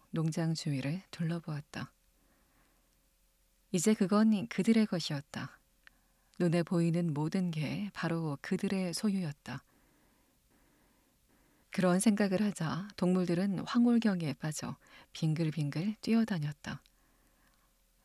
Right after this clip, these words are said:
그들은 흥분을 주체하지 못해 공중으로 펄쩍펄쩍 뛰어오르기도 했다. 그들은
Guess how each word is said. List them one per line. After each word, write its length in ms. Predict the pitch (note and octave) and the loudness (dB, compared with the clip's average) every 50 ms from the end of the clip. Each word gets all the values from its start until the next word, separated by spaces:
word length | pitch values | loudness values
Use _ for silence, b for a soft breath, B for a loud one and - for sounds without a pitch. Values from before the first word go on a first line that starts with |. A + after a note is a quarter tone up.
| _ _ _ - | _ _ _ -4
그들은 320 | - F#3 F3 E3+ F#3+ G3+ | -2 0 2 2 2 2
흥분을 560 | G#3 - C4+ B3+ B3+ C4 A#3+ B3 A#3+ A#3+ A3 | 4 4 6 6 8 8 8 8 8 6 6
주체하지 560 | - - - - - A3 G#3 G3 F#3+ - F#3+ | 4 2 -2 0 2 2 2 2 0 -2 -2
못해 560 | D#3+ C#3+ C#3+ - - - - - D3 E3 F#3 - - | -4 -4 -4 -6 -6 -6 -4 -4 -4 -6 -8 -10 -6
공중으로 800 | - F3 E3 E3+ E3 - F3 E3+ D#3+ D#3+ D#3+ E3 E3+ E3 D3+ C#3+ | -2 0 0 2 0 0 -2 -2 -2 -2 -2 -2 -2 -2 -4 -6
펄쩍펄쩍 920 | - - - B3 A#3 - B3+ A#3 - - G#3 F#3+ - - F#3+ F3+ F3+ - _ | -6 -4 -4 -4 -4 -4 -6 -4 -2 -2 -4 -4 -4 -4 -4 -4 -4 -6 _
뛰어오르기도 640 | - A#3 A#3+ B3 B3 A3 D#3 - C3+ - - - D3+ | -2 -2 0 0 0 0 -2 -4 -6 -6 -6 -6 -4
했다. 400 | D#3+ F3 - _ - - - - _ b b b b b b b b b b b b b b b | -4 -6 -8 _ -10 -10 -10 -12 _ b b b b b b b b b b b b b b b
그들은 460 | b - D3+ D#3+ D3+ D3+ D3 C#3+ D3+ | b -4 -2 0 0 0 0 -2 -4